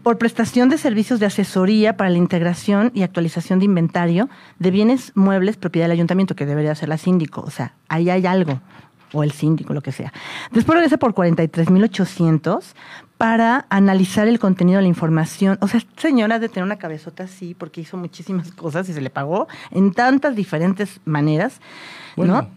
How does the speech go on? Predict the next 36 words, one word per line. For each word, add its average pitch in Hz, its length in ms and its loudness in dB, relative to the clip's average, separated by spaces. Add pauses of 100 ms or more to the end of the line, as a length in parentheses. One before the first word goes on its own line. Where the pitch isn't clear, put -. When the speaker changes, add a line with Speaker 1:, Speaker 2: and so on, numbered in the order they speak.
(160)
Speaker 2:
se - 160 -4
Speaker 1:
Y - 20 2
Speaker 2:
le 240 120 4
pagó - 140 0
Speaker 1:
así, 277 140 4
Speaker 2:
por 247 100 2
Speaker 1:
y 240 60 4
lo, 233 80 4
Speaker 2:
adelantado. 135 440 -2
Speaker 1:
los 233 280 4
cien 226 360 4
mil 320 220 4
pesos 254 880 -2
por 196 160 0
asesoría 202 560 0
de 262 80 0
la 214 60 0
integración 165 640 -2
y - 20 0
actualización 170 500 -4
del 202 120 2
inventario 160 720 0 (280)
de 185 280 0 (260)
bienes 233 420 2
muebles 190 360 2
propiedad 160 260 -2
del 175 80 2
Speaker 2:
Oye. 165 120 0
Speaker 1:
ayuntamiento. 180 760 2 (360)
Y 240 60 6
luego, 285 280 4
ahora, 208 260 -2
doscientos 254 640 -4
trece 202 320 -4
mil 214 240 2
pesos 190 800 -2